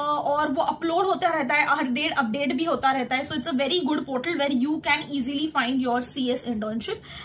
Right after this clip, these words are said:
I'm not saying that rely completely on the portal, but it's a very good platform from जहाँ से भी इंटर्नशिप लगती है। So obviously you have to register on the portal।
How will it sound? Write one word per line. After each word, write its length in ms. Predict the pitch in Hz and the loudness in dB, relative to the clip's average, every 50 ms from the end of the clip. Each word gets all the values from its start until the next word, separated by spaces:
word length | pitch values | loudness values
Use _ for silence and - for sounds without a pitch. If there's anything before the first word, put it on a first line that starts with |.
| - - 285 | -4 -4 -4
I'm 120 | 320 349 | -2 -2
not 220 | 392 494 523 - - - | -4 -6 -6 -4 -4 -2
saying 280 | 311 311 359 381 359 311 | -2 -2 -2 -4 -2 0
that 500 | 311 302 330 339 - - - - 269 285 | 0 0 0 -2 -4 -12 -16 -12 -8 -6
rely 420 | 285 294 294 294 294 339 381 - - 320 | -4 -4 0 0 2 0 0 -2 -4 -2
completely 640 | 294 269 - - 320 311 330 339 339 370 370 381 427 392 | -2 -2 -4 -4 -4 -2 -2 0 0 2 2 2 2 0
on 60 | 359 359 | 0 -2
the 100 | - - 339 | -2 -2 -2
portal, 240 | 320 311 - 403 494 508 - - - - - - - | -4 0 0 0 0 0 -2 -12 -20 -20 -16 -8 -2
but 420 | 240 269 349 466 466 - - 349 | 2 4 4 4 2 -2 -8 -8
it's 120 | 277 - 415 | -6 0 0
a 180 | 427 370 269 240 | 0 0 0 0
very 220 | 294 277 302 339 330 294 | 0 2 2 2 0 0
good 180 | 330 - - - | -2 -2 0 0
platform 440 | 277 247 - - 294 294 294 262 302 | 0 0 0 -2 -4 -6 -4 -4 -4
from 200 | 311 302 294 240 | -2 -2 0 0
जहाँ 300 | 214 247 277 269 285 285 | 2 0 2 2 0 -2
से 200 | - - 339 269 | -2 -2 -2 0
भी 140 | 254 302 | 0 -2
इंटर्नशिप 640 | 330 - 302 262 247 262 262 254 254 - - 240 262 | -2 -2 -2 0 0 0 0 0 0 -2 -4 -4 -2
लगती 420 | 262 - - - - 262 254 254 | -4 -4 -6 -8 -6 -4 -2 -2
है। 180 | 247 - - - | -2 -4 -6 -14
So 440 | - - - 403 427 427 - 285 254 | -20 -12 -8 -8 -8 -6 -4 -4 -4
obviously 540 | 214 294 349 - 339 370 427 453 339 285 | -4 -4 -6 -2 -2 0 0 0 0 -2
you 60 | 294 302 | -2 0
have 260 | 269 254 240 - - 359 | 0 0 -2 -2 -2 -2
to 60 | 359 | 0
register 340 | 302 262 240 269 254 - 277 | 0 0 0 -2 -2 -2 0
on 120 | 262 247 | 2 2
the 120 | 247 247 | 2 0
portal। 280 | 214 214 - - - | 0 -4 -8 -10 -12